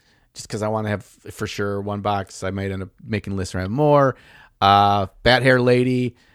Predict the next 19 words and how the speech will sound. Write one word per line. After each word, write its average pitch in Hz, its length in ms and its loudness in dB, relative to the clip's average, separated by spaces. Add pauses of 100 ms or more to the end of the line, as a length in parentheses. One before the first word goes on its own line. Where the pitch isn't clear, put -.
(300)
I 113 340 4
ordered 131 400 4
the 117 80 0
Rat 113 400 -2
Prince, - 540 -6
even 120 300 -4
though 110 340 -2
he's 107 180 -6
garbage. 113 600 0
I 107 80 -6
didn't 147 420 0
order 127 420 2
Mirror 120 440 -2
Lady 120 440 -2
'cause 104 140 -8
she's 113 240 -6
even 98 180 -4
more 110 280 -2
garbage. 113 500 2